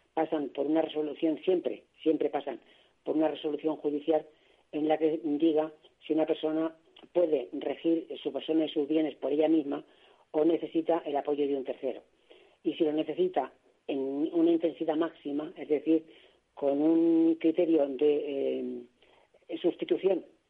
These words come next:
de la voluntad de la persona por la voluntad de aquella que, eh, se va a encargar de ella misma, o simplemente lo que necesita es unos, eh, digamos, unos apoyos puntuales. Y entonces estamos hablando de dos,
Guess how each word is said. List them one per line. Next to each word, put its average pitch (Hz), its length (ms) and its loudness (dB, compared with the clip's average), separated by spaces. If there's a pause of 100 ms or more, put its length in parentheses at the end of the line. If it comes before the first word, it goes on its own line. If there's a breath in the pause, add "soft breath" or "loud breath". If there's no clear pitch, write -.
de - 80 -4
la 151 100 4
voluntad 143 300 0
de 160 80 4
la 156 80 4
persona 160 380 -2
por 135 120 -4
la 135 80 -2
voluntad 131 460 -2 (380 soft breath)
de 139 240 0
aquella 143 540 0
que, 139 300 -2
eh, 139 440 -2
se 139 80 -4
va 147 80 2
a 151 40 0
encargar 151 380 0
de 156 100 4
ella 151 140 4
misma, 160 360 0 (680 soft breath)
o 175 340 2 (280)
simplemente 156 460 2
lo 170 100 4
que 143 100 0
necesita 156 540 0
es 175 180 4 (580 soft breath)
unos, 151 380 0 (120)
eh, 147 400 -2
digamos, 147 520 0
unos 147 200 -2
apoyos 156 380 2 (140)
puntuales. 143 600 0 (460 soft breath)
Y 143 80 -8
entonces 151 320 0
estamos 156 360 -4
hablando 156 260 2
de 147 80 2
dos, 147 180 -2